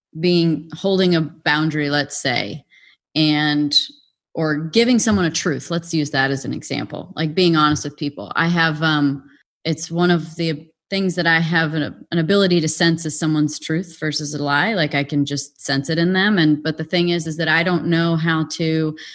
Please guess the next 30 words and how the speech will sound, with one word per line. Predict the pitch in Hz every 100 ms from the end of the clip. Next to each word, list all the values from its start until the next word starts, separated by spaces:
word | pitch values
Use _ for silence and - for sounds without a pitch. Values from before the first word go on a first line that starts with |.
| -
I'm | 175
not | 180 170
very | 180 170
good. | 175 170
Like, | 170
I | 185
literally | 185 190 202 185
don't | 170 175 170
have | 165 170 156
a | 143
visualization | 147 180 175 180 170 156 160 156 170 151 151
or | 151 147
an, | 147 147 143 -
or | 151
a | 139
feeling | - - 208 208 175 135 143
for | - 170 160 156 147 - - -
the | 165
middle | 175 202 190
ground | 160 175 170 165
between | 165 - 160 156 147 143 -
allowing | 160 156 160 180 214 196
and |
not | 170 156 -
saying | 160 151 175
anything | 196 214 208 226 240 254 254 - - -
and, | 175 175 170 170 165 165 - - _ _ _
you | 170
know, | 165 151 139 - _ _ _ _
putting | 202 175 170 165 160